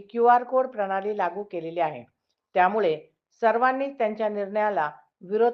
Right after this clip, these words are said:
केलेला आहे, त्यामुळे त्यांच्यावर नाराजी व्यक्त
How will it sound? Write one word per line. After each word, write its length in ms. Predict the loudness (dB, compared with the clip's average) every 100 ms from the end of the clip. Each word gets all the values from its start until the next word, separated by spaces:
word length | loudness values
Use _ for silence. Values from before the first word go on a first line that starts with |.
| -2
केलेला 320 | -4 -2 -2
आहे, 240 | -4 -8 -18 _ _ _ _ _ 0
त्यामुळे 520 | 2 2 0 -2 -6 -10
त्यांच्यावर 520 | -6 -6 -2 0 0 -2
नाराजी 460 | -2 0 0 -2
व्यक्त 280 | -6 -8 -8